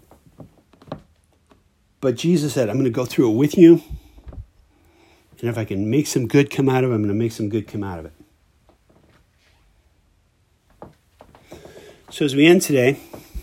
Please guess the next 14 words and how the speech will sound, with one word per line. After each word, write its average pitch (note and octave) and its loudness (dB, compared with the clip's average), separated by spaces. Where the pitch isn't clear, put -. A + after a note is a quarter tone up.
I'd C3+ -4
like C#3+ 0
to - -6
say - 2
a A#2+ 2
prayer B2+ -2
for C3+ -2
you. D3+ -2
So C3+ -2
wherever D3+ 4
you're D3 10
at C#3+ 6
right B2+ 2
now, B2 2